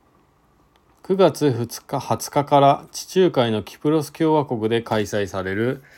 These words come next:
二千二十三年エーアイディーエーフリーダイビング世界選手権に出場する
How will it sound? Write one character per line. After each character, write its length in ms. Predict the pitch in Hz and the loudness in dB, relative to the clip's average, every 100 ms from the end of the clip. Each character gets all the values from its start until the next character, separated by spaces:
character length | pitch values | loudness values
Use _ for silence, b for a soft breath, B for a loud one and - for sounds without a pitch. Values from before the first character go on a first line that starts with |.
| b _ - | b _ -14
二 80 | 120 | -4
千 260 | 196 185 | 0 2
二 140 | 151 143 | 2 0
十 160 | 127 | -2
三 280 | 110 107 98 | -2 -4 -4
年 300 | 98 92 90 - b b b b _ _ _ | -4 -6 -8 -14 b b b b _ _ _
エ 320 | 135 151 175 175 | 0 4 4 4
ー 80 | |
ア 120 | 151 156 | 2 4
イ 180 | 147 | 2
デ 80 | 139 | 0
ィ 220 | 143 139 | 0 2
ー 460 | 139 135 117 98 95 | 2 4 4 0 -4
エ 0 | |
ー 40 | 101 | -8
フ 160 | 127 | -2
リ 180 | 135 170 | 2 2
ー 20 | 165 | 4
ダ 140 | 165 | 4
イ 80 | 143 | 4
ビ 140 | 110 | 0
ン 60 | 104 | -4
グ 60 | |
世 160 | 98 - | -4 -4
界 220 | - 139 | 0 0
選 220 | 131 143 | 0 -2
手 80 | 127 | -4
権 240 | - 107 95 | -6 -8 -8
に 100 | 98 | -10
出 300 | - - 117 | -12 -8 -4
場 220 | 117 107 | 0 -2
す 140 | - 107 | -2 -4
る 200 | 123 | -4